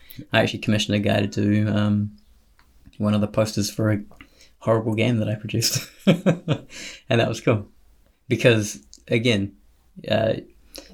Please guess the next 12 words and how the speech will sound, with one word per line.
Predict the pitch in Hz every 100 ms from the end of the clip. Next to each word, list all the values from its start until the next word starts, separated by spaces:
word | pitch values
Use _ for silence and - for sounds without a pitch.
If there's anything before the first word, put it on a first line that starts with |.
| -
you | 101
click | - 113
on | 101
this | 101
guy, | 113 110 117 - - -
his, | 104 98 - -
you, | - 101 98 101
you | 101
see | -
his | 101
portfolio, | 101 113 - 113 120 123 120 - _ _ - - - - - - _ - - - _
and | 120 110 107 104